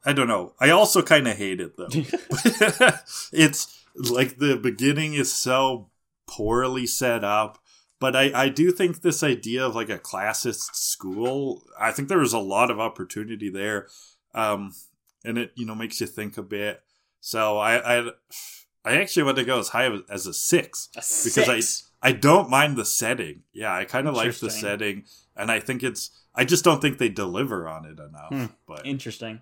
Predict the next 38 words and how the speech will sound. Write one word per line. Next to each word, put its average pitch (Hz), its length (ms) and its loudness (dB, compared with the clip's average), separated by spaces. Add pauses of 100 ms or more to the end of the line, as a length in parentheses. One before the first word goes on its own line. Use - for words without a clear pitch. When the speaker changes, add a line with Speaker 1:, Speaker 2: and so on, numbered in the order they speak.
(120)
Speaker 2:
All 160 100 0
right, 143 100 2
well, 143 140 4
we 139 60 -4
can 147 100 0
average 151 240 2
that 139 160 2
down 127 240 2
to 123 140 -6
a - 20 -8
four. 127 480 -4 (680)
Speaker 1:
Yeah, 127 220 -6 (260)
Speaker 2:
And 123 600 0
Speaker 1:
that's 92 100 0
fine. 98 140 -10 (480)
Speaker 2:
what, 147 280 -2
what 143 120 -2
was 147 180 -6
the 139 100 -4
other 139 180 -2
thing 143 200 -8
that 135 140 -8
we, 135 260 -12 (400)
we 127 80 -10
said? 131 360 -8 (1040)
What 123 80 -8
was 123 120 -6
our 113 120 -2
other, 117 400 -4
our 117 160 -2
other 117 120 -4
number? 117 420 -6 (280)
Speaker 1:
Uh, 101 320 0
for 104 200 -4
Ash 107 240 -4
Moron 101 340 -6
moments? 135 360 -6
Speaker 2:
Yeah. 101 340 0